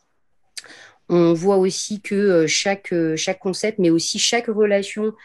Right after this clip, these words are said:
dispose de sa propre identification pérenne sous forme du ri,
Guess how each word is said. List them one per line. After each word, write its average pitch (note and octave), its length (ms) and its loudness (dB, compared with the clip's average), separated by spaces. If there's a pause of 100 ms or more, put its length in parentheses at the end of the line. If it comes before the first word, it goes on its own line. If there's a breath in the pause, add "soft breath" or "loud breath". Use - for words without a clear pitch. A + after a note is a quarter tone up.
(260 loud breath)
dispose G#3 640 0
de F3 160 0
sa E3+ 180 0
propre - 320 -2
identification G3+ 760 0
pérenne G3+ 400 -2
sous - 160 -10
forme F#3 260 -2
du E3 140 -4
ri, G#3 340 -2